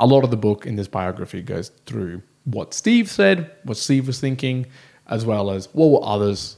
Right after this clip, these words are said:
thinking, what were the other, um, I guess, viewpoints towards all that. By the by, it's a very complete, very detailed autobiography. Now, onto some of the themes of the book.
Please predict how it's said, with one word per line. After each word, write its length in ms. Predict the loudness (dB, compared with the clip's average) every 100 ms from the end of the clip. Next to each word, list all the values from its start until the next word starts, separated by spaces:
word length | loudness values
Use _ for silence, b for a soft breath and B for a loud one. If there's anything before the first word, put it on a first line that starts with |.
| _
thinking, 420 | -8 -8 -10 -4
what 120 | -2
were 60 | -2
the 140 | -4
other, 300 | -8 -8 -10 -12 _ _ -16
um, 480 | -14 -14 -14 -16 -18 -20 B B
I 60 | -8
guess, 240 | -6 -6 -8 -6
viewpoints 760 | 0 2 2 2 -2 -4 -6
towards 360 | -8 -6 -6 -8
all 140 | -10
that. 260 | -10 -12 -14 b b b _
By 160 | 4 6
the 100 | 6
by, 380 | 4 4 4 0 -6
it's 200 | -6 -2
a 100 | -2
very 460 | -2 4 6 6
complete, 500 | 4 -4 -4 -6 -6 _
very 420 | -8 2 4 4
detailed 520 | 2 -6 -8 -8 -8 -8
autobiography. 720 | -8 -8 -8 -10 -12 -16 -18 _ _ _ 0
Now, 180 | 2 4
onto 260 | 2 0 0
some 160 | 0
of 100 | 0
the 60 | 0
themes 640 | 0 2 4 2 0 -2 -4
of 300 | -2 -2 -4
the 60 | -8
book. 460 | -6 -10 -10 -20